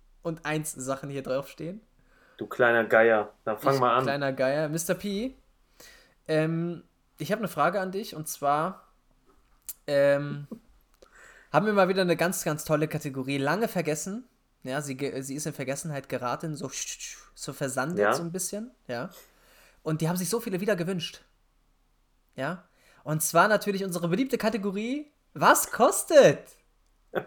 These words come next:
Speaker 1: Ja, du hast sie natürlich vermisst, ich
Speaker 2: Ich,
Speaker 1: auch, unsere
Speaker 2: ich
Speaker 1: Zuhörer
Speaker 2: weiß
Speaker 1: und
Speaker 2: jetzt schon.
Speaker 1: Zuhörerinnen auch.
Speaker 2: Ich weiß jetzt schon, dass ich verkacken werde, aber ja, gerne.
Speaker 1: Ist nicht
Speaker 2: Gerne.
Speaker 1: schlimm.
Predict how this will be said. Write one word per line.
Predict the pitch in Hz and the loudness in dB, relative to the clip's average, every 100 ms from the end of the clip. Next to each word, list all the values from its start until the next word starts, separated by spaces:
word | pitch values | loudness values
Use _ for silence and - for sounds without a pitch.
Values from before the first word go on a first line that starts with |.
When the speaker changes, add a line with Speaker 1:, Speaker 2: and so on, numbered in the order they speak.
| - - - - - | -6 -12 -14 -12 -2
Speaker 1:
Ja, | 165 208 254 302 | 0 2 0 -2
du | 208 | -2
hast | 214 | -2
sie | 220 | -2
natürlich | 202 190 220 - | -4 -4 -6 -2
vermisst, | 196 214 - | -2 -2 -6
ich | 196 - | -8 -4
Speaker 2:
Ich, | - | 2
Speaker 1:
auch, | 170 214 - - _ - | 2 2 -4 -20 _ -10
unsere | 196 180 170 | -4 -4 -4
Speaker 2:
ich | 117 | -2
Speaker 1:
Zuhörer | 214 135 | 4 6
Speaker 2:
weiß | 139 | 8
Speaker 1:
und | 147 | 6
Speaker 2:
jetzt | 165 | 8
schon. | 190 | 8
Speaker 1:
Zuhörerinnen | 170 156 180 170 | 8 6 0 0
auch. | - 156 208 - _ _ _ _ _ | 0 0 -2 -6 _ _ _ _ _
Speaker 2:
Ich | 135 | 0
weiß | 123 151 | 8 8
jetzt | 143 175 | 8 6
schon, | 180 143 | 6 6
dass | 131 123 | 4 4
ich | - | 0
verkacken | 127 123 147 143 131 | 0 2 0 2 4
werde, | 131 117 | 4 4
aber | 117 | 4
ja, | 117 117 | 4 4
gerne. | 113 117 117 104 _ _ | 2 0 0 -6 _ _
Speaker 1:
Ist | - 175 | -10 -4
nicht | 190 | -2
Speaker 2:
Gerne. | 107 170 | 2 0
Speaker 1:
schlimm. | 220 | 0